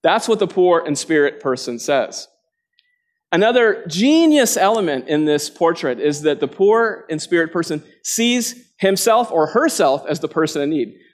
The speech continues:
They're begging because they got an empty stomach. They're not asking for Joe or Susie over there. This is a personal need. When you look at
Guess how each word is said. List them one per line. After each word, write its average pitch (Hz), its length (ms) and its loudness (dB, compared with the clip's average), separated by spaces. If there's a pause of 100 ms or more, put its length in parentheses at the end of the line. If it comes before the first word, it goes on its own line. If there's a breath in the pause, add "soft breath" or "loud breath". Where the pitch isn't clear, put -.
They're 240 140 2
begging 190 380 4
because 165 580 0
they 185 140 2
got 190 160 2
an 151 80 0
empty 147 220 -2
stomach. 165 420 -4 (1200)
They're 156 100 0
not 196 160 2
asking 175 380 0
for 151 560 0 (160)
Joe 160 280 4
or 143 120 4
Susie 156 360 2
over 135 220 2
there. 131 480 0 (1000)
This 165 160 0
is 170 100 0
a 170 60 2
personal 180 460 0
need. 143 440 0 (2500)
When 180 200 -2
you 208 160 0
look 220 320 -2
at 151 480 -2